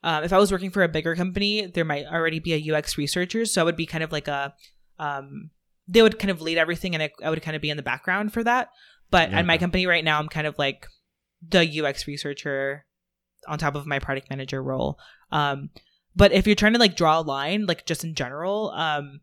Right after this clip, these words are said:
Speaker 1: the product manager, um, they can, st-, I think they can still do U X research.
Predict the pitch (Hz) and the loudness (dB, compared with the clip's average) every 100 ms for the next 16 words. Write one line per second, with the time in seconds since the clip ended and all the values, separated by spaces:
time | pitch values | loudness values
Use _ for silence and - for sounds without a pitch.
0 | _ _ _ - 185 175 180 175 190 190 | _ _ _ -4 2 6 6 4 -2 -2
1 | 185 180 180 180 165 _ _ - 147 143 | -2 2 2 2 0 _ _ -6 0 2
2 | 143 143 135 - 175 175 196 - - 170 | 0 -2 -10 -2 0 2 0 0 -2 -2
3 | 202 196 185 170 - 170 160 165 165 156 | -2 -2 -2 -4 0 0 -2 -4 -4 -4
4 | - 156 147 170 185 190 | -4 -6 -4 -4 -4 -6